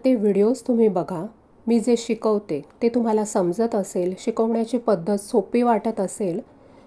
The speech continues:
तर माझ्याकडे तुमच्यासाठी एक ऑफर आहे. ती म्हणजे, तुमच्या घरात बसून तुम्ही शिवणकाम शिकू शकता. आपल्याकडे ब्लाऊजचे चार प्रकार सगळ्यात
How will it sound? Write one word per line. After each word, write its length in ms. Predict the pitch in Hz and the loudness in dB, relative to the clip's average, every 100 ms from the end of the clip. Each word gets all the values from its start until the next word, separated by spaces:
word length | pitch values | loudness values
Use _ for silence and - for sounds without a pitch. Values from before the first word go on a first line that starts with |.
| - - | -20 -4
तर 80 | 277 | 4
माझ्याकडे 480 | 285 262 262 254 226 | 6 6 4 2 0
तुमच्यासाठी 640 | 226 185 202 202 190 202 | 0 -2 -6 -6 -6 -2
एक 200 | 190 233 | -2 0
ऑफर 300 | 190 - 160 | -4 -4 -8
आहे. 240 | 147 147 143 - - _ _ _ _ _ _ _ - | -8 -8 -12 -14 -20 _ _ _ _ _ _ _ 2
ती 80 | 285 | 6
म्हणजे, 380 | 285 254 247 262 | 6 6 4 2
तुमच्या 280 | 233 214 247 | 0 2 0
घरात 340 | 214 208 233 226 | 2 2 2 2
बसून 480 | 208 202 247 190 160 | 0 2 2 0 0
तुम्ही 360 | - 240 254 | -2 2 2
शिवणकाम 560 | 277 269 208 196 202 254 | 4 2 4 2 0 0
शिकू 260 | 285 269 165 | -2 -4 -4
शकता. 440 | 165 - - 139 135 _ _ _ _ - - | -6 -12 -12 -14 -14 _ _ _ _ -4 -2
आपल्याकडे 420 | 202 277 294 294 | 2 4 6 6
ब्लाऊजचे 480 | 247 233 233 - 269 | 6 4 4 2 0
चार 360 | 262 226 214 | 2 2 2
प्रकार 380 | 214 240 220 233 | 2 0 2 0
सगळ्यात 440 | 247 220 170 214 | 2 -2 2 0